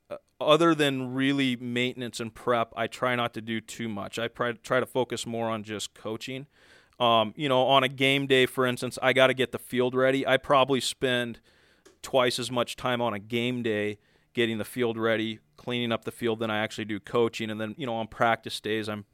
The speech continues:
I'm focusing a little bit more on coaching. But, man, I mean,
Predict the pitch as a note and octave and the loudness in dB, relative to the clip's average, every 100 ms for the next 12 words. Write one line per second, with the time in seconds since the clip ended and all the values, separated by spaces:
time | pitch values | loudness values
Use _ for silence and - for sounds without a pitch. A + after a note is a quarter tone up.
0 | _ G#2+ G2+ _ A2+ - - G#2+ G2+ G#2 | _ -10 -10 _ -6 -4 -10 -8 -8 -8
1 | G2+ G2+ G2+ G2 F#2+ - G#2 - G2+ G2+ | -8 -8 -8 -8 -8 -6 -6 -6 -12 -14
2 | _ _ _ - A#2+ G#2+ A#2+ A#2 G#2 A#2 | _ _ _ -8 -2 0 0 -2 -2 -4
3 | A#2+ | -6